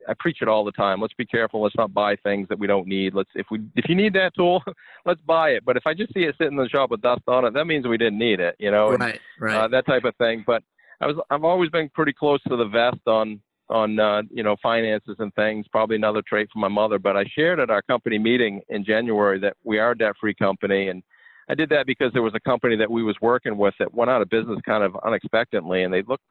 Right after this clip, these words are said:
Speaker 1: great from the outside, but apparently they had some issues on the inside. Uh, and ironically, a few days later, it was, uh, you know, maybe a rainy afternoon, and I had that honey to-do list that I wasn't getting to. So I had a couple guys go over to my house and hang some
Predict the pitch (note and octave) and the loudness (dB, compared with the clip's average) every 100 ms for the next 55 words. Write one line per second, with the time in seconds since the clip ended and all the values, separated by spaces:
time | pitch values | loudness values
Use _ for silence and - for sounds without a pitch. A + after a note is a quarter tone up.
0 | - A2 A#2+ - F#2 G2+ A2 - F2+ F2+ | -2 -2 -2 -4 0 0 0 -2 0 0
1 | F2+ F2 - _ _ - A#2 A2 G2+ G2 | -2 -8 -10 _ _ -10 -2 0 0 0
2 | G#2 G2 F#2+ - - - G2 F#2+ F#2 F2+ | -2 -4 -10 -12 -8 -6 -2 0 0 2
3 | A2+ A#2+ F#2 F2 F2+ - - - - _ | 0 0 -2 -2 -4 -8 -20 -20 -20 _
4 | - F#2+ F#2 - - A2+ A2+ _ _ _ | -4 -2 -2 -2 -2 -2 -4 _ _ _
5 | _ - A#2+ B2+ D3 D3 B2 A2+ - C3+ | _ -4 0 2 2 0 -2 -4 -2 0
6 | C3 A2 A2+ A#2+ A#2+ A2 - G#2 - G#2 | 0 0 0 2 2 0 -2 -6 0 2
7 | G2+ G2+ _ - G#2 G#2+ G#2+ G#2+ G2+ G#2+ | 2 0 _ -8 -2 0 2 2 0 0
8 | G#2+ G#2 - G#2 G#2+ A2 G2 F#2 _ _ | 2 0 0 0 2 2 -2 -6 _ _
9 | _ _ G#2 A2 G#2+ G#2 A#2 G#2+ A2 G#2+ | _ _ -2 0 0 0 0 0 0 0
10 | A2+ A2 G#2+ G2 G#2 G#2 G#2+ G2+ F#2+ A2 | 2 2 0 0 0 2 2 0 0 -2
11 | G#2+ G#2 F#2 G2+ A#2+ C3+ B2+ A#2 G#2+ A2 | 0 -2 0 0 0 -2 -4 -4 0 0
12 | G#2 A2+ A2 G#2 G2+ G#2 A#2 A2+ G#2 G2+ | 0 0 0 0 0 0 0 0 -2 -4
13 | F#2+ A2+ A2+ G#2 | -4 -4 -4 -10